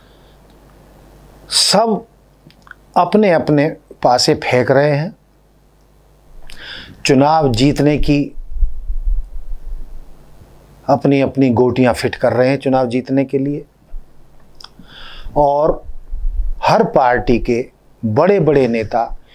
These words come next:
अपने अपने तरीके से अपनी अपनी पार्टी की जीत की घोषणाएं कर रहे हैं, दावे कर रहे हैं।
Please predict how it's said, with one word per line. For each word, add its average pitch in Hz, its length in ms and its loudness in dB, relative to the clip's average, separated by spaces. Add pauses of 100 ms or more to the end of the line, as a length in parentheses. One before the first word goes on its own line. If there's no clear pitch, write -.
(280)
अपने - 300 2
अपने 147 280 0
तरीके 110 460 -4
से - 180 4 (680)
अपनी 196 360 2
अपनी 147 300 2
पार्टी 117 480 0
की 123 180 -6 (600)
जीत 143 500 2
की 135 360 0 (500)
घोषणाएं 135 640 2
कर 160 160 2
रहे 156 260 0
हैं, 151 380 -6
दावे 127 420 4
कर 165 200 2
रहे 165 260 2
हैं। 160 220 -8